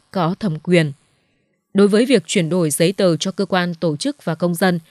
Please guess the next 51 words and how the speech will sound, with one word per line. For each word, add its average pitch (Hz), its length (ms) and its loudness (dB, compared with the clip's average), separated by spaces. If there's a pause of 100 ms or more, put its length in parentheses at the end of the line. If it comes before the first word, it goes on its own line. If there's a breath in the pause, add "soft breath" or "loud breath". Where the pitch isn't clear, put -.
(460 soft breath)
Ủy 185 120 2
ban 202 140 2
Nhân 196 100 -2
dân 185 180 2
phường 165 240 0
Nguyên 190 200 0
Bình, 156 240 0
Tĩnh 190 200 -4
Hải, 196 280 -2
Mai 220 220 -4
Lâm, 220 260 0
Hải 180 200 -2
Thượng 180 260 2 (460 soft breath)
phối 175 160 6
hợp 269 200 0
với 180 180 4
cơ 226 160 0
quan 196 280 -2
công 175 180 -2
an, 170 300 -2
tư 185 140 0
pháp 262 280 -4 (420 soft breath)
và 185 200 2
các 262 120 -2
đơn 220 180 2
vị 190 240 -2
liên 202 280 0
quan 202 280 0 (360 soft breath)
xây - 180 -2
dựng 220 180 -2
kế 185 100 -2
hoạch 202 300 -2
và 175 140 0
tổ 165 240 -2
chức - 200 -8
thực 185 120 -4
hiện 139 240 -4
việc 156 220 0
chuyển 160 220 -2
đổi 151 240 0
các 247 200 -8
loại 202 140 -2
giấy 165 180 -2
tờ 170 240 -2
cho 185 180 -6
tổ 151 220 -2
chức, 269 200 -4 (320 soft breath)
doanh 214 280 0
nghiệp, 160 180 2 (180)
người 175 220 2
dân 180 280 4